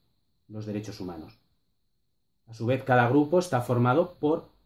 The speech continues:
cuatro cartas.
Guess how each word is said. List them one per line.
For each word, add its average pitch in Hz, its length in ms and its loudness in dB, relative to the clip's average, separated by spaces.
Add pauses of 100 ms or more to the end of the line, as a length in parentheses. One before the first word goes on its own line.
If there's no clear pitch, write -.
(400)
cuatro 160 600 -2 (1160)
cartas. - 640 -12